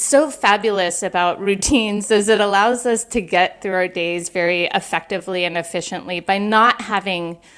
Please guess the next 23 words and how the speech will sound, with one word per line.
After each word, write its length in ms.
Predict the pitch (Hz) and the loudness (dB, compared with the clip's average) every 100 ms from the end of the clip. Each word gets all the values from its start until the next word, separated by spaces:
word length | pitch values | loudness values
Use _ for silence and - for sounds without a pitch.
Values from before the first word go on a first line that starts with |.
| - _ | -20 _
to 220 | - 214 180 | -8 -4 -6
pay 340 | - 202 190 | -4 0 0
too 240 | 196 - 196 | 0 -8 -4
much 320 | 170 170 - | -6 -6 -8
attention. 760 | 160 - 160 160 233 247 294 - - - - - | -8 -10 -10 -10 -8 -8 -8 -10 -20 -20 -20 0
Um, 460 | 208 202 202 202 - _ _ _ | 4 4 2 -4 -10 _ _ _
but 540 | 269 294 226 196 175 | 2 4 4 2 0
with 340 | 202 277 277 - | 2 2 2 0
that 300 | 208 180 196 | 2 2 0
not 260 | 180 170 | -2 -4
paying 320 | - 190 185 | -8 -10 -8
attention, 680 | 165 165 240 240 - 196 180 | -8 -4 0 0 0 -2 -2
we're 140 | 180 180 | -4 -2
also 420 | - 247 254 247 | 4 4 4 0
not 340 | 196 180 196 | 2 0 0
paying 240 | 208 196 202 | -2 -2 -2
attention, 580 | 226 370 349 - 147 165 | -4 -4 -4 -4 -6 -2
right? 320 | 175 202 - | 0 2 2
<laughs> 20 | |
We're 220 | 220 254 - | 2 2 2
not 280 | 233 226 226 | 2 2 2
getting 360 | 208 202 202 196 | 0 0 -2 -4
the, 360 | 185 175 170 | 0 0 -2